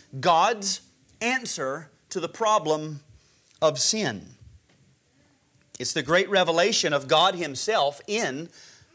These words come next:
the Lord Jesus Christ. Paul is saying, "We preach Christ," or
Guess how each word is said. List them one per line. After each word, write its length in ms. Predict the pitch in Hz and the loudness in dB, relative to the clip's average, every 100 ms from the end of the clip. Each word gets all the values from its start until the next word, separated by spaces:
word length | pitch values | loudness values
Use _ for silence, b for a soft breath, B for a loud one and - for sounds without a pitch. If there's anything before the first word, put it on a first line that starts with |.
| _ | _
the 100 | 160 | -4
Lord 340 | 151 131 135 127 | 0 2 0 -2
Jesus 440 | 120 120 147 147 | -8 -6 -4 -4
Christ. 520 | - 214 214 135 - | -4 0 0 0 -6
Paul 300 | - 214 269 | 0 2 4
is 140 | 220 - | 2 0
saying, 600 | 226 240 190 127 156 - B B B B - | 2 2 2 -2 -6 -12 B B B B -12
"We 400 | 120 165 202 262 | 0 2 2 0
preach 680 | - 233 220 226 - - - b - | 0 0 2 0 -6 -6 -12 b -16
Christ," 600 | - 262 220 101 - - | -4 -2 -2 -4 -10 -2
or 200 | 190 | 0